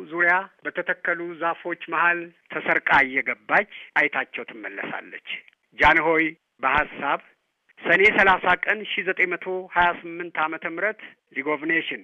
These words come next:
የተባበሩት መንግስታት ጉባኤ ላይ ያደረጉትን ንግግር ያስታወሱ ይመስላል። በዚያ የፋሺስት ኢጣሊያ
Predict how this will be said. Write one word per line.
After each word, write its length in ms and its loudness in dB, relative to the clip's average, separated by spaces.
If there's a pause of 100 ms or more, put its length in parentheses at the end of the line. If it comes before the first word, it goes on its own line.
(120)
የተባበሩት 580 -6
መንግስታት 600 -6 (180)
ጉባኤ 380 0
ላይ 200 -2 (340)
ያደረጉትን 720 -4
ንግግር 400 -6 (200)
ያስታወሱ 640 -2
ይመስላል። 520 -16 (460)
በዚያ 340 2 (200)
የፋሺስት 680 2 (340)
ኢጣሊያ 540 2